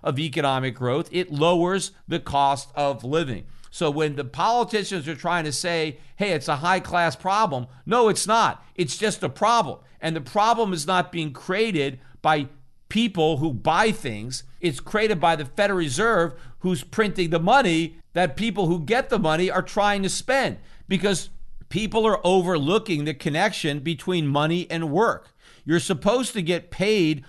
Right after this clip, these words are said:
for the work that you do, and the work that you do is supposed to produce goods and services.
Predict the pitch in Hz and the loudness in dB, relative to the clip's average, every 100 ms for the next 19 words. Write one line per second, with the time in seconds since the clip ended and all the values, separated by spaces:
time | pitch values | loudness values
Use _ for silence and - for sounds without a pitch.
0 | - - 165 156 151 185 190 180 139 113 | -10 -2 -2 0 2 2 0 -2 -2 2
1 | 147 180 92 - - - 156 156 151 143 | 4 4 0 -10 -20 -6 -2 0 0 4
2 | 220 247 226 156 165 131 220 233 160 - | 4 4 0 -2 -2 -2 2 2 2 0
3 | 147 - 135 170 175 - 170 - 196 156 | -2 -2 -2 0 0 -2 -8 -6 -6 0
4 | 165 139 147 - - - - 135 165 139 | 2 2 0 -4 -10 -20 -6 0 2 2
5 | 156 160 - 254 254 190 131 113 82 | -2 -2 2 4 4 2 -2 -6 -8